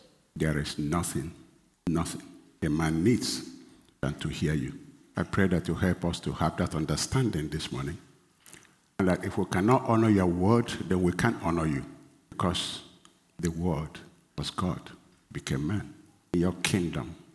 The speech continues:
the most important thing is your word. I pray that you help us to humble ourselves,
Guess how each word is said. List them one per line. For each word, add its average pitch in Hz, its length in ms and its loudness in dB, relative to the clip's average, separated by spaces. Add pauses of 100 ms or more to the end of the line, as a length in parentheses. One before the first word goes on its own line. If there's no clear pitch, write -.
(280)
the 78 80 -2
most 92 360 0
important 80 460 -4
thing 73 300 -8 (360)
is - 120 -8
your 73 120 -4
word. 65 300 -6 (480)
I - 40 -8
pray - 260 0
that 90 220 0
you 85 60 -2
help 87 320 0
us 85 280 -4
to 80 120 -8
humble 85 520 -6
ourselves, - 760 -10